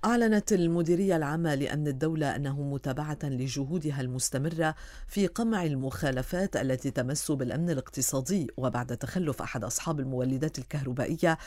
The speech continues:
المخالفة ضمن نطاق مدينة بيروت عن الحضور إلى مبنى مديرية الاستعلام والعمليات الخاصة لاستكمال الإجراءات القضائية بحقه،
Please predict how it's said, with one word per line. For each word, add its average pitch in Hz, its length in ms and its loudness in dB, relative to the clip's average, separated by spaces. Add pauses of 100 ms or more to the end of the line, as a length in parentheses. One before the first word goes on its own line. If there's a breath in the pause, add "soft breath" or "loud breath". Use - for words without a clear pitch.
(320 loud breath)
المخالفة 185 800 2
ضمن 135 400 0
نطاق 170 360 -2
مدينة 127 460 -2
بيروت 131 380 -2
عن 135 180 -2
الحضور 151 400 -2
إلى 139 220 -2
مبنى 165 360 0
مديرية 135 480 -2
الاستعلام 156 680 0
والعمليات 135 720 -2
الخاصة 170 560 4 (400 loud breath)
لاستكمال 233 520 2
الإجراءات 147 600 0
القضائية 139 540 0
بحقه، 127 520 -4